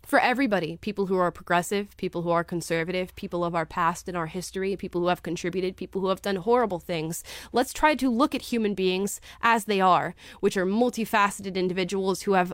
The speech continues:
a multitude of experiences that we will never know, never live through, never put our foot in their shoes, and come to an assessment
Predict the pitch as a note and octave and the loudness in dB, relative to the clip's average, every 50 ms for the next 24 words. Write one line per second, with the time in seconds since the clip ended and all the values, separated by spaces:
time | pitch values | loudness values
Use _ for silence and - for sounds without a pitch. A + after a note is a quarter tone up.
0 | - - G#3 G#3 G#3+ B3+ B3 B3 - F#3+ - A3+ G#3+ F#3+ G3 - - - - G#3 | -2 0 2 4 6 6 4 4 0 -4 -2 -2 0 0 0 -2 -2 -4 -2 0
1 | G#3 G3+ G3+ G3 - G3+ - G#3+ G3 G#3+ A3+ G#3+ G#3 G#3+ A#3 A#3 A#3 G#3+ G3+ G3+ | 2 2 2 0 -2 -2 -2 -2 -2 0 0 0 2 4 4 4 4 4 4 2
2 | G3+ G#3 G#3+ A3 A#3+ A#3 A3 G#3+ A3 A#3 A#3 A3 G3 - B3 A#3+ B3 B3 B3 A#3+ | 4 4 4 4 4 4 4 4 4 4 2 2 0 0 -2 0 2 2 4 4
3 | B3 G#3+ - C#4 B3+ A#3 A3+ - - D4 - - - C4 C4+ C4+ C#4 C#4 - - | 2 2 4 4 4 4 4 2 -4 -6 -4 -2 0 0 2 2 0 0 0 4
4 | - F4 D4+ A3 D3 - - - - - - - - - - - - - G#3+ G#3+ | 6 6 6 6 2 -2 -6 -8 -10 -12 -14 -16 -16 -16 -16 -6 -2 2 2 4
5 | G#3+ G#3 G3+ G3 G3 F#3+ - - - - - - - - B3+ B3 C4+ C4 - C4+ | 4 4 4 4 2 0 -2 -6 -10 -14 -18 2 4 4 6 6 4 2 2 4
6 | B3+ A#3+ - - - F#3 F#3 - - G3+ F#3+ F#3 - | 4 2 2 0 -2 -2 -2 0 -2 -2 -2 -2 -4